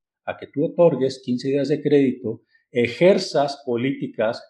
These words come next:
para que tu cliente se adapte y cumpla con esas condiciones de crédito, y en este caso, tu cliente te estaría pagando dos veces al mes. Esa es la vuelta, ese es el ciclo de efectivo que puede generar tu empresa. Entonces,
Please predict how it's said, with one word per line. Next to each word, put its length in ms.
para 240
que 80
tu 140
cliente 560
se 200
adapte 440
y 180
cumpla 720
con 120
esas 180
condiciones 440
de 100
crédito, 480
y 100
en 100
este 200
caso, 520
tu 140
cliente 280
te 100
estaría 300
pagando 640
dos 580
veces 500
al 100
mes. 220
Esa 220
es 80
la 120
vuelta, 460
ese 220
es 100
el 140
ciclo 320
de 60
efectivo 480
que 100
puede 340
generar 460
tu 80
empresa. 320
Entonces, 320